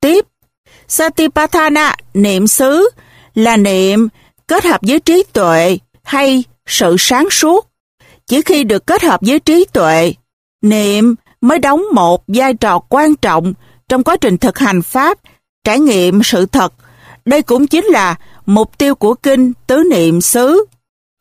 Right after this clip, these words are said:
Trong những khóa thiền mười ngày, bạn sẽ được nghe nói về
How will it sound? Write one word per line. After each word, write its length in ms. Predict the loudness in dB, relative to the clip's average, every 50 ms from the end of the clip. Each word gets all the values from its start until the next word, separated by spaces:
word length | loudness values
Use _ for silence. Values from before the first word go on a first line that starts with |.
| _ _ _ _ _ _ _ _ _ _ _ _ _ _ _ _ _ _ _ _ -20 -20 -20 -20 -20 -20 -20 -20 _ _
Trong 440 | -2 0 2 2 2 4 4 4 4
những 340 | 4 4 2 2 0 0 0
khóa 280 | 0 0 2 2 0 0 0
thiền 420 | 0 2 2 2 2 0 -2 -4 -6 _ _ _ _
mười 360 | 0 0 2 2 2 2 2
ngày, 460 | 2 0 0 0 0 0 0 -2 -2 -4 _ _ -20 -20 -20 -12 _
bạn 340 | -2 -2 0 0 0 0 0
sẽ 180 | 0 0 0 0
được 200 | 0 -2 0 0
nghe 180 | 0 0 0
nói 220 | 0 0 0 0 0 0
về 360 | 0 2 2 2 2 0 0